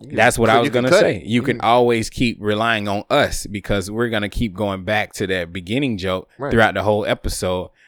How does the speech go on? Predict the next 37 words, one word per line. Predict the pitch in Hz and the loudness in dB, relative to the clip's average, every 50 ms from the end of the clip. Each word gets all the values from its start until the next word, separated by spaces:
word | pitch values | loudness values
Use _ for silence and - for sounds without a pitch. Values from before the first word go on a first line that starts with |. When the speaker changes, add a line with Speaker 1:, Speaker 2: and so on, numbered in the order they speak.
| _ _ | _ _
Speaker 2:
But | - 113 107 - - _ _ _ _ _ _ _ _ _ _ _ | -2 0 0 0 -4 _ _ _ _ _ _ _ _ _ _ _
unlike | 131 131 127 120 131 131 120 - - _ | 0 2 4 4 4 4 4 2 0 _
us, | 151 156 131 117 120 - - - - - _ _ _ _ _ _ _ _ _ _ _ _ _ _ _ _ _ _ _ _ _ _ _ _ _ | 4 4 4 4 2 -2 -6 -10 -16 -20 _ _ _ _ _ _ _ _ _ _ _ _ _ _ _ _ _ _ _ _ _ _ _ _ _
ours | - 120 127 127 117 110 | 4 6 6 6 4 2
is | 110 | 0
gonna | 104 113 107 101 | 0 0 -2 -2
be | 92 90 | -4 -6
successful. | - - 90 - - 110 101 - - - 85 - _ _ _ | -6 -6 -4 -2 -2 -2 -2 -2 -6 -8 -12 -14 _ _ _
Speaker 1:
Right. | - 196 - - - _ _ _ _ _ _ _ _ _ _ _ | -10 -10 -10 -10 -12 _ _ _ _ _ _ _ _ _ _ _
Speaker 2:
And | 92 95 95 - | -8 -8 -6 -4
us | - 104 101 90 - - - | -4 -4 -4 -4 -6 -8 -10
is | - 98 95 90 87 | -8 -8 -8 -8 -10
me | 87 90 90 87 | -10 -12 -10 -6
talking | - - 82 80 82 | -6 -6 -6 -6 -8
about | 82 82 - - | -10 -10 -10 -8
that | 85 80 65 | -10 -10 -8
movie. | 85 90 85 80 73 - | -10 -12 -12 -14 -10 -8
Speaker 1:
I | - 135 | -8 -6
think | - - 165 - - | -4 -6 -6 -2 0
us | 110 131 139 - | 0 0 0 -2
is | 123 123 - | -8 -12 -14
successful. | - 107 - - 120 120 - - - - 69 - _ _ _ _ _ _ _ _ _ _ _ _ _ _ _ _ _ - | -16 -14 -10 -10 -10 -10 -10 -14 -20 -20 -20 -20 _ _ _ _ _ _ _ _ _ _ _ _ _ _ _ _ _ -4
Speaker 2:
We | 107 113 156 185 | 0 2 2 4
are | 208 147 117 104 | 4 4 2 2
successful. | - - 92 - - 82 76 - - - 104 - | 0 -4 -8 -8 -8 -10 -10 -10 -14 -16 -10 -6
Speaker 1:
I | 127 | -4
mean, | 147 - | -2 0
Speaker 2:
Yes. | 135 | 2
Speaker 1:
no, | 127 123 123 | 4 4 4
I | 117 | 2
mean | 117 123 113 101 95 - | 0 -2 -6 -6 -6 -2
us. | - 117 107 98 - | 0 0 0 0 -2
The | - 92 | -8 -10
movie's | 95 110 117 110 98 92 | -8 -8 -8 -8 -8 -8
gonna | 90 87 80 78 | -8 -10 -10 -10
be | 76 80 | -14 -18
successful. | 80 - - _ - 69 - - - _ - _ _ | -20 -20 -20 _ -14 -14 -14 -14 -20 _ -20 _ _